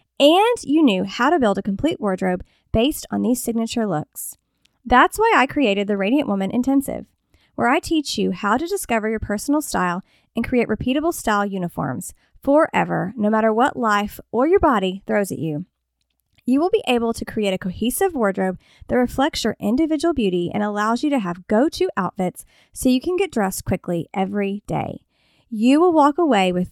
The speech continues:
three signature looks for your lifestyle that make you feel confident and beautiful. So if you're ready to <laughs> finally discover how to meld your personal style with the body you have and create outfits that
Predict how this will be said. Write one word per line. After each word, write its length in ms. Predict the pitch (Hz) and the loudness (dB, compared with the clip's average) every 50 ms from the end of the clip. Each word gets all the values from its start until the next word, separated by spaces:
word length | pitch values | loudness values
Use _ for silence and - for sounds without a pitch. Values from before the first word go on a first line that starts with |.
| _ | _
three 440 | - 220 208 208 208 240 302 339 330 | -4 -2 -2 0 2 2 0 0 -2
signature 500 | - - 226 208 240 262 277 - 330 330 | -4 -4 -4 -2 -2 -2 0 0 0 0
looks 300 | 247 196 185 - - - | 2 0 0 -2 -4 -6
for 100 | - 202 | -6 -4
your 180 | 185 196 269 359 | 0 0 0 0
lifestyle 600 | 349 - 180 185 - - - 196 190 196 202 - _ _ _ - | 0 0 -2 -4 -4 -4 -4 -2 -2 -4 -6 -8 _ _ _ -8
that 100 | - - | -4 -2
make 240 | 220 220 214 233 - | 0 0 0 0 0
you 80 | 302 311 | -2 -2
feel 160 | - 220 208 | 0 -2 -4
confident 540 | - - - 202 202 208 - 226 247 240 - _ | -6 -6 -6 -6 -6 -4 -4 -4 -4 -4 -4 _
and 260 | - 226 226 226 240 220 | -4 -2 -2 -2 -2 -2
beautiful. 540 | 180 170 147 - 170 - - - - - 214 220 - _ _ _ _ _ _ _ | -4 -6 -6 -6 -8 -10 -10 -12 -10 -10 -12 -14 -16 _ _ _ _ _ _ _
So 180 | - - 302 302 | -2 2 4 4
if 140 | 285 - | 4 4
you're 160 | 294 370 480 466 | 4 4 4 6
ready 320 | 359 - 302 320 262 208 | 6 6 6 6 6 4
to 120 | 196 208 214 | 4 2 -2
<laughs> 0 | |
finally 580 | - - - - 254 220 277 262 277 302 311 | -4 -2 0 0 4 4 6 6 6 4 4
discover 500 | 294 294 311 - - 240 214 185 180 170 | 2 0 -2 -2 0 0 2 2 2 0
how 180 | 175 - - 233 | -2 0 0 2
to 80 | 262 277 | 4 6
meld 300 | 285 254 208 190 190 - | 6 4 4 2 0 -2
your 80 | 190 | -6
personal 460 | - - - 202 208 - 294 311 359 | -6 -4 -4 -4 -4 -2 0 -2 -2
style 420 | - - - 196 180 175 170 180 - _ _ _ _ - | -2 -2 -2 0 0 0 -2 -4 -6 _ _ _ _ -6
with 120 | 202 - | -2 -2
the 80 | 214 202 | 0 0
body 260 | 196 185 190 208 254 | 2 2 4 4 4
you 140 | 285 349 320 | 2 2 2
have 420 | 254 233 190 185 170 175 - - _ _ _ _ _ _ _ | 0 -2 -2 0 -2 -4 -8 -12 _ _ _ _ _ _ _
and 320 | - 277 311 349 392 440 - | 6 8 8 8 6 4 2
create 280 | - 370 359 381 - - | -2 -2 -2 -2 -2 -2
outfits 380 | 220 190 - - 202 190 - | -4 -6 -4 -6 -8 -10 -8
that 100 | - 196 | -12 -12